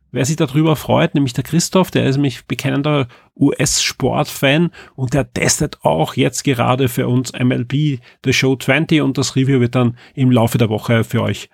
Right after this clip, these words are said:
erscheinen. Ebenfalls noch am siebzehnten März erscheint auch R P I Baseball twenty. Da wird's bei uns kein Review geben, aber es ist auf alle Fälle jetzt die, ähm, die Stunde der,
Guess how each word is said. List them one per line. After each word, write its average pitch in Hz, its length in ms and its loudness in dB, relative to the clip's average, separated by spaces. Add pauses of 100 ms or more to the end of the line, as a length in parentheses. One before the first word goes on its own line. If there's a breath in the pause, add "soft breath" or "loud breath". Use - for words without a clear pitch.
erscheinen. 107 640 -4
Ebenfalls 170 760 0 (340 soft breath)
noch 139 320 0
am 135 280 2
siebzehnten 151 420 0
März 131 300 2
erscheint 123 360 0
auch 120 300 -2
R 123 380 0
P 131 240 -6 (100)
I 123 400 0
Baseball 196 640 0
twenty. 240 600 0 (1040)
Da 131 80 -2
wird's 135 140 -2
bei 147 100 -6
uns 131 160 -4
kein 165 240 0
Review 196 360 2
geben, 208 440 0 (320 soft breath)
aber 151 500 0
es 120 120 -4
ist 143 100 -2
auf 131 140 -4
alle 127 160 -4
Fälle 127 260 -2
jetzt - 300 -6
die, 123 220 -2 (360 soft breath)
ähm, 120 480 0 (640)
die 139 120 -6
Stunde 151 680 2
der, 123 600 2